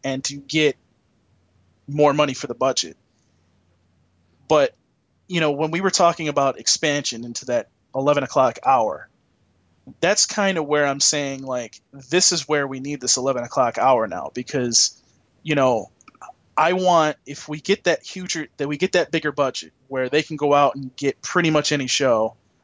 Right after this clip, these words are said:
um, you know, out there right now, and we're, we're pretty much talking about Funimation 'cause they are the largest distributor of anime, you know, we can put it in that hour, and then we're not really, okay, yes, we have two new shows in the eleven o'clock hour,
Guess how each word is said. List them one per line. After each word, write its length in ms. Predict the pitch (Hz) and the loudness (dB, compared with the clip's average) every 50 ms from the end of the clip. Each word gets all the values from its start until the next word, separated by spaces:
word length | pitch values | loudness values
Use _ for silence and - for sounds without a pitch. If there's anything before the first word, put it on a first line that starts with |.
| _ - - | _ -6 -4
um, 280 | 139 143 131 123 113 _ | -2 -2 -2 -6 -8 _
you 120 | - 156 143 | -4 -4 -4
know, 200 | 113 101 92 - _ - _ _ _ _ _ _ - - | -4 -4 -8 -10 _ -20 _ _ _ _ _ _ 0 2
out 240 | 143 147 139 - - | 4 4 4 2 0
there 260 | 143 131 127 110 113 | 0 0 2 0 2
right 240 | 117 123 131 120 - | 2 2 0 0 0
now, 440 | 135 127 123 113 110 107 107 - _ _ _ _ - - | -2 -2 0 0 -2 -2 -6 -10 _ _ _ _ -8 -4
and 60 | 131 135 | 0 2
we're, 120 | 139 139 | 2 2
we're 160 | - 160 165 165 | 4 2 0 0
pretty 260 | - - - 262 220 | 0 -2 0 2 4
much 180 | 180 151 - - | 4 4 2 2
talking 300 | - 156 143 127 - 127 | 4 4 2 2 0 -2
about 160 | 123 120 107 | -2 -2 -2
Funimation 520 | - - 127 113 113 117 117 110 - 110 107 | -2 -4 -6 -4 -4 -6 -6 -6 -6 -8 -8
'cause 180 | 120 107 - | -8 -10 -8
they 160 | - 120 117 117 | -4 0 2 4
are 180 | 120 120 117 | 4 4 4
the 140 | 110 - 113 | 2 0 0
largest 320 | 110 107 107 104 - - | 0 0 0 0 -2 -4
distributor 420 | - 113 - - 131 113 113 110 104 | -4 -2 -4 -4 -4 -4 -6 -6 -6
of 100 | 110 117 | -4 -2
anime, 340 | 117 120 113 104 101 101 95 92 _ - - - - - - - _ - - - - _ _ _ - | -2 -2 -2 -4 -6 -8 -10 -12 _ -20 -20 -20 -20 -20 -20 -20 _ -20 -20 -20 -20 _ _ _ -2
you 100 | 151 143 | 0 2
know, 300 | 139 135 131 123 113 _ _ _ _ _ _ _ | 4 4 4 4 2 _ _ _ _ _ _ _
we 120 | - 147 170 | -4 -4 -2
can 160 | - 185 151 | 0 -2 -2
put 180 | - - 190 185 | 0 2 2 2
it 80 | 170 - | 2 0
in 120 | 160 151 | -2 -2
that 260 | 151 160 170 196 180 - | 0 2 2 2 2 0
hour, 400 | 143 127 120 110 107 120 139 - _ _ _ _ _ _ _ _ _ _ _ _ _ _ _ _ _ _ _ _ - - | -2 -2 0 -2 -4 -6 -10 -14 _ _ _ _ _ _ _ _ _ _ _ _ _ _ _ _ _ _ _ _ -2 0
and 240 | 156 151 151 156 | 0 0 2 2
then 360 | 156 151 151 151 147 139 135 127 _ _ _ _ _ _ _ _ _ _ _ _ _ _ - | 2 2 2 0 -2 -4 -12 -14 _ _ _ _ _ _ _ _ _ _ _ _ _ _ -8
we're 160 | 143 160 165 | -4 -4 0
not 320 | 170 170 175 175 156 156 151 | 2 2 2 2 2 0 -2
really, 440 | 156 160 165 160 151 147 147 139 - | -2 -2 0 0 0 -2 -4 -4 -4
okay, 240 | - 165 160 - 156 | -6 -4 -2 0 -2
yes, 380 | 139 139 165 175 180 175 - - | 0 2 2 2 2 2 -2 -4
we 80 | 160 | -6
have 460 | 147 147 156 147 147 139 135 - - - | -4 0 0 2 2 0 -2 -6 -8 -10
two 180 | - - 180 | -8 -6 -4
new 140 | 170 160 156 | -4 -4 -2
shows 500 | 143 - - 160 156 147 147 147 139 131 | -2 0 2 2 2 2 2 0 -2 -4
in 80 | 139 135 | -6 -6
the 80 | 135 | -6
eleven 240 | 127 127 143 135 131 | -2 -2 -2 -2 -2
o'clock 320 | 127 - 147 127 123 - | -2 0 0 0 2 2
hour, 400 | 156 156 151 139 123 120 120 117 | 2 4 4 4 2 0 -4 -8